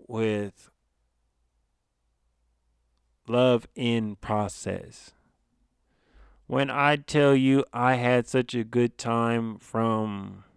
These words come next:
getting gas to picking up stuff from the store to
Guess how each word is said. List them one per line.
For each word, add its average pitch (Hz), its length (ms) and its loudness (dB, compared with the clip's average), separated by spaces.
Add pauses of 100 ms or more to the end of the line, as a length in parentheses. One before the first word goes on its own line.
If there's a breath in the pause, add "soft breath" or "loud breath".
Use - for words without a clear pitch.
(640 soft breath)
getting 113 540 0
gas 127 800 2
to 101 1000 -6 (360)
picking 131 280 -2
up 120 160 2
stuff 123 320 0
from 113 220 -2
the 101 100 -4
store 127 1120 6 (120)
to 104 720 -2